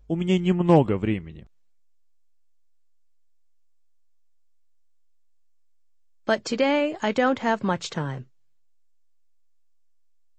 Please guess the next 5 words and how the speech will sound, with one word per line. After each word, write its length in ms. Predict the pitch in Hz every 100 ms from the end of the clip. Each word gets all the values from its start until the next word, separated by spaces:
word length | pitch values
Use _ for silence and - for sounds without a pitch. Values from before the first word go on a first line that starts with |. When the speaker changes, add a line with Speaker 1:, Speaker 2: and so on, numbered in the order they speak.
| _ _ _ _ _ _ _ _ _ _ _ _ _ _ _ _ _ _ _ _ _ _ _ _ _ _ _
Speaker 2:
I 120 | 180
don't 260 | 175 247 285
have 260 | 233 233 214
much 300 | 190 - -
time. 360 | 208 170 143